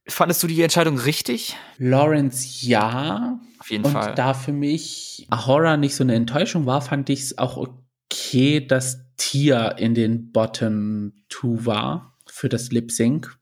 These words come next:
Speaker 2: Ich muss aber auch leider sagen, ich hab auch das Gefühl gehabt, dass es Tias Zeit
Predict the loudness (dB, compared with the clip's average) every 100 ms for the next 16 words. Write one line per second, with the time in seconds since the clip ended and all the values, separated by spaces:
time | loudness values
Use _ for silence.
0 | -10 -2 0 4 4 4 2 2 4 4
1 | 4 4 4 4 2 2 0 -4 -6 -4
2 | -4 -6 -14 _ -4 -4 -2 -4 -4 2
3 | 2 4 2 2 -2 -4 -2 -2 -4 -8
4 | -4 2 4 4 0 -6 -8 _ 0 4
5 | 4 2 -8